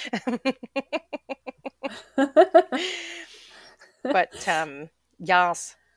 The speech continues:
Speaker 1: So
Speaker 2: Yes. And he's been jumping on the
Speaker 1: Yes.
Speaker 2: couch.
Speaker 1: Sometimes, like, do-, other dogs show them,
Speaker 2: 'Cause
Speaker 1: like, a bad behavior, and, and you're like, you correcting.
Speaker 2: Yeah, like, Mochi, <laughs> Mochi would get up on the coffee table.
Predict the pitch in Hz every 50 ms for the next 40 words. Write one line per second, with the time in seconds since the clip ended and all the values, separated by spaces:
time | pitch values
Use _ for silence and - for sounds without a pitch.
0 | _ _ _ _ - - - 214 196 185 180 175 - _ _ _ _ _ _ _
1 | _ _ _ _ _ _ _ _ _ _ _ _ _ _ _ - - 170 165 165
2 | 165 165 165 - - - - - _ _ _ _ - - 185 190 185 190 185 175
3 | - 180 180 175 160 165 180 175 175 196 196 196 190 185 180 - - - 160 165
4 | 185 220 214 - - - - _ _ _ _ _ _ _ _ _ _ _ _ _
5 | - - 208 196 180 - - 214 226 226 - - 220 220 202 - 208 - 185 170
6 | 170 - - 180 170 190 190 - 185 175 185 175 - - - 165 165 165 180 185
7 | 175 165 156 - 160 151 156 151 160 160 160 160 160 156 156 143 165 196 202 -
8 | - - - 120 127 117 - 147 156 156 156 160 160 156 156 147 147 _ - -
9 | _ _ - 185 165 165 175 - _ _ _ _ _ _ _ - - - 175 160
10 | 175 - _ - 220 190 180 180 180 175 170 165 170 165 - - 175 170 175 175
11 | - - 233 240 - - - - - - - 247 247 233 - - 226 214 220 214
12 | 208 - 240 226 202 202 208 220 214 208 208 208 - 180 180 180 - 196 190 -
13 | 160 151 - - 143 - - -